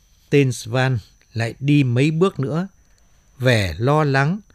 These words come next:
rồi quay ngoắt lại trỏ tay vào tên Weissanker đang ngơ ngác.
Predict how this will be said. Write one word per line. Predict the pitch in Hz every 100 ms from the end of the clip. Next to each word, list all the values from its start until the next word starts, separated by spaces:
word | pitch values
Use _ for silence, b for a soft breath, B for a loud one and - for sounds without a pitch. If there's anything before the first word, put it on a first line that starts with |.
| b b b b
rồi | - 143 135
quay | 175 175
ngoắt | 165 196 -
lại | 147 127 120 -
trỏ | 127 113 147
tay | 165
vào | 143 120
tên | 156 151 143
Weissanker | 147 156 143 - 147
đang | 143 139 135
ngơ | 135 143
ngác. | 139 151 160